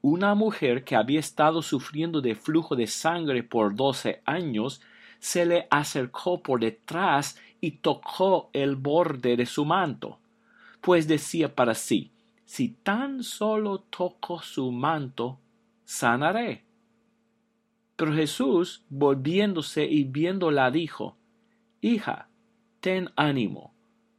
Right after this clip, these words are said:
tu fe te ha sanado". Y al instante la mujer quedó sana.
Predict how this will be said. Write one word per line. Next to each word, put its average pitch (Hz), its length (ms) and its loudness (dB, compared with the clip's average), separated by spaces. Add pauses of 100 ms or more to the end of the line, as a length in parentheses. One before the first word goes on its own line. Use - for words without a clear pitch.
(140)
tu 170 160 2
fe 220 540 -2 (120)
te 160 140 2
ha 170 140 0
sanado". 151 680 -2 (920)
Y 131 100 -4
al 120 160 0
instante 156 680 -4
la 127 160 -2
mujer 135 560 -6
quedó 117 500 -6
sana. 113 640 -4